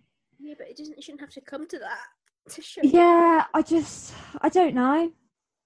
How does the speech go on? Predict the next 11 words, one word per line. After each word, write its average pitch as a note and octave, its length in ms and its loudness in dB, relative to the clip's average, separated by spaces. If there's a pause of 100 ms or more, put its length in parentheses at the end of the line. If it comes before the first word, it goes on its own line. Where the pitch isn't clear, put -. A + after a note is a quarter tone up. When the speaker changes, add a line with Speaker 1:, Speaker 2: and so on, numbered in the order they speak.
(140)
Speaker 1:
It's D#4+ 140 -20
just F4 160 -20
a E4+ 80 -20
bit F4+ 140 -20
Speaker 2:
I C#4+ 40 -8
don't B3 200 -6
know. A3 300 -8 (600)
Speaker 1:
It's D#4 140 -20
just, - 400 -20
no, D#4 160 -16 (160)
I, C#4+ 100 -14